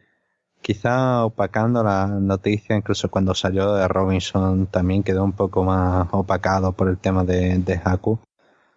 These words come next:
Pero sí, en general son buenas elecciones, la de Taven y la de Robinson. La de Taven, eh, tú bien lo has, lo has reflejado completamente por historia y porque tiene sentido.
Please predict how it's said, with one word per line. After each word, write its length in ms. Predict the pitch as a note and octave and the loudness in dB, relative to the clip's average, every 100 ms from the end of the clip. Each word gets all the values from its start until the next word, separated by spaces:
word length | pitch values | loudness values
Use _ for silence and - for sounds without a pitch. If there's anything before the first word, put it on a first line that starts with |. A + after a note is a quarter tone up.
| _ _ - | _ _ -6
Pero 640 | B2 B2+ B2+ B2 A#2+ A#2+ | -2 0 0 0 0 0
sí, 220 | A#2 - | -2 -2
en 180 | E3 G#2+ | -2 0
general 380 | F#2+ F#2 G2+ B2 | 0 0 0 0
son 680 | - D#3+ G#2+ F#2+ F#2+ F#2 F#2 | -2 -2 0 0 0 0 0
buenas 300 | G#2+ G#2 G2+ | 0 -2 -2
elecciones, 540 | F#2 F2 - B2+ A2 | -2 -2 -2 0 0
la 100 | F2+ | 0
de 140 | F2+ F2+ | 0 0
Taven 420 | G2+ G2 F#2+ F#2 | 0 0 0 2
y 40 | |
la 260 | F2+ F2 F2 | 0 0 0
de 60 | |
Robinson. 600 | F2+ G#2 A2 G#2 A#2 A2 | 0 0 -2 -2 -2 0
La 80 | F2+ | 0
de 80 | F2+ | -2
Taven, 440 | - F#2+ F#2+ F#2+ F#2+ _ _ _ _ | -2 -2 0 0 -2 _ _ _ _
eh, 400 | F#2 F2 F2+ F#2+ - | -2 -2 0 -2 -2
tú 100 | F#2 | -2
bien 160 | F#2+ F#2 | 0 0
lo 80 | |
has, 140 | F2+ - | 0 -2
lo 640 | - F#2+ F#2 F#2 F#2 F#2 | -2 0 0 0 0 0
has 140 | F#2 F2+ | 0 0
reflejado 520 | F#2 - F#2+ F#2+ F#2 | -2 -2 -2 0 0
completamente 760 | F#2+ F#2 F#2 F2+ F2+ G#2 A2 A2+ | -2 -2 -2 0 0 0 0 -2
por 180 | F2+ | -2
historia 560 | F2 - F#2 F#2 F#2 F2+ _ _ _ _ - | -2 -2 0 2 0 -2 _ _ _ _ -12
y 140 | - | -10
porque 340 | - - - G2 | -4 -4 -2 -2
tiene 240 | D3 D3+ | -2 -2
sentido. 600 | - A2 - G#2+ A#2+ | -2 -2 0 0 0